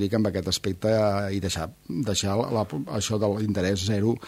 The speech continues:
que dona el Banc Central Europeu en els seus crèdits. Llavors, clar, això provocarà un increment dels tipus d'interès, tant dintre el sector privat com dins el sector públic. I Espanya, clar, té un sector públic amb un deute molt important, que pensem que té un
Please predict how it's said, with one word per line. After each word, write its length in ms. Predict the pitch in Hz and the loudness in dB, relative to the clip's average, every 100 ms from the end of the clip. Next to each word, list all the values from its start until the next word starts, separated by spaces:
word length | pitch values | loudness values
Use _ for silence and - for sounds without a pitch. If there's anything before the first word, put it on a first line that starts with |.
| - - - - - | -16 -16 -18 -16 0
que 140 | 113 | 4
dona 140 | 110 107 | 4 4
el 20 | |
Banc 160 | 110 | 2
Central 380 | 101 104 104 104 | 0 0 2 4
Europeu 380 | 101 101 101 107 | 4 2 2 2
en 80 | 107 | 2
els 140 | 98 104 | 0 -2
seus 160 | 95 | -4
crèdits. 460 | - 92 90 92 - - - - - | -4 -4 -4 -4 -8 -10 -18 -18 -2
Llavors, 240 | 120 131 135 | 4 6 8
clar, 140 | 127 101 | 6 6
això 160 | 127 143 | 2 4
provocarà 640 | 135 123 120 123 120 120 | 6 6 8 10 10 8
un 220 | 156 120 | 6 6
increment 480 | 117 110 107 110 117 117 | 8 8 6 8 8 6
dels 160 | 98 | 4
tipus 260 | 120 98 104 107 | -2 0 0 2
d'interès, 480 | 104 110 110 98 - | 4 6 6 4 2
tant 160 | 113 | 2
dintre 300 | 107 104 101 | 2 2 -2
el 20 | |
sector 320 | - 101 - 107 | -4 -6 0 0
privat 400 | 113 113 117 127 - - - - | 2 4 6 4 0 -20 -18 -4
com 160 | 110 107 | 2 4
dins 220 | 110 117 | 4 2
el 80 | 127 | 2
sector 460 | - 104 - 110 95 | 2 -2 0 -2 2
públic. 460 | 139 127 101 90 - - - - 104 | 4 4 2 -2 -12 -18 -18 -10 -2
I 80 | 101 | 0
Espanya, 460 | - 127 120 143 - | 4 4 6 4 0
clar, 220 | - 101 98 | -2 -2 0
té 80 | 113 | -2
un 160 | 110 107 | -2 -2
sector 380 | - 104 117 92 | -2 0 -2 4
públic 320 | 127 123 127 | 4 6 4
amb 160 | 110 101 | 4 4
un 80 | 107 | 4
deute 320 | 113 113 117 | 6 6 4
molt 240 | 113 107 101 | 4 4 4
important, 540 | 92 98 92 117 110 | 2 0 6 6 6
que 140 | 113 104 | 0 0
pensem 380 | 104 107 110 107 | 0 2 2 2
que 140 | 110 95 | 0 2
té 140 | 101 | 2
un 160 | 107 | 4